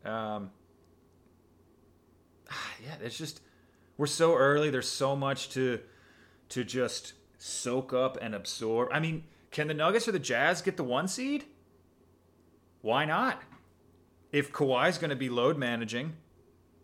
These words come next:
if George is gonna play till January,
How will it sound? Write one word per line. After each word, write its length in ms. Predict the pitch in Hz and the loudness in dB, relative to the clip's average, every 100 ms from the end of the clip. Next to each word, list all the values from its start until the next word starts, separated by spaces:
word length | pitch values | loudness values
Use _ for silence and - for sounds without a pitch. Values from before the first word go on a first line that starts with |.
| - | -6
if 140 | 135 131 | -4 -2
George 340 | 123 135 151 | 2 2 2
is 140 | - | -2
gonna 180 | 120 123 | -2 -2
play 300 | 104 113 127 | -2 2 2
till 140 | 143 120 | 2 -4
January, 800 | - 117 143 135 107 107 123 | -4 -4 -4 -4 -2 0 -2